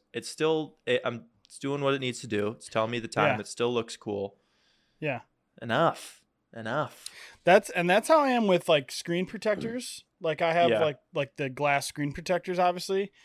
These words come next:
Speaker 1: Same.
Speaker 2: And, <clears throat> like, I'm actually pissed 'cause, like,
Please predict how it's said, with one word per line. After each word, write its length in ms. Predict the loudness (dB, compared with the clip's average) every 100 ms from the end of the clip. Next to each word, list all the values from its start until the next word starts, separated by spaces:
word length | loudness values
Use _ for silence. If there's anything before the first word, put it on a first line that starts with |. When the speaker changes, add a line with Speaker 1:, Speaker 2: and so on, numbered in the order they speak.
| -20 -14
Speaker 1:
Same. 760 | -4 0 2 2 2 -2 -6 -8 _ 2
Speaker 2:
And, 420 | 6 4 2 -2 _ _ -18
<clears throat> 540 | -18 _ _ _ _ 4
like, 460 | 8 8 6 -12 _ -6
I'm 160 | 0 2
actually 300 | 2 0 -4
pissed 380 | 0 0 0 -6
'cause, 160 | 2
like, 260 | 2 2